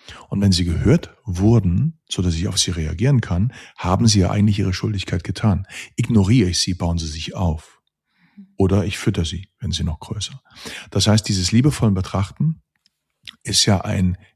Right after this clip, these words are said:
ich lass die Dinge stehen, ich guck auch, was denke ich. Und dann guck ich, aber ganz wichtig, was haben mir denn diese Gedanken zu sagen? Weil das sind ja Dinge,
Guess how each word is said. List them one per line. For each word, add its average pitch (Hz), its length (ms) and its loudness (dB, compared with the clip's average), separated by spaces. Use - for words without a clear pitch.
ich - 160 -6
lass 95 160 0
die 85 100 -4
Dinge 85 260 0
stehen, 107 460 0
ich - 140 -12
guck 165 200 2
auch, 92 160 0
was 78 180 0
denke 80 300 -4
ich. - 220 -10
Und 92 280 -4
dann 175 320 8
guck 135 260 2
ich, 120 180 0
aber 101 200 2
ganz 104 200 2
wichtig, 104 340 -2
was 95 200 -2
haben 131 180 0
mir 98 120 4
denn 90 180 0
diese 85 220 -4
Gedanken 85 460 -4
zu - 160 -6
sagen? 87 360 0
Weil 85 120 -4
das 92 100 -4
sind 147 200 0
ja 85 120 -4
Dinge, 127 480 0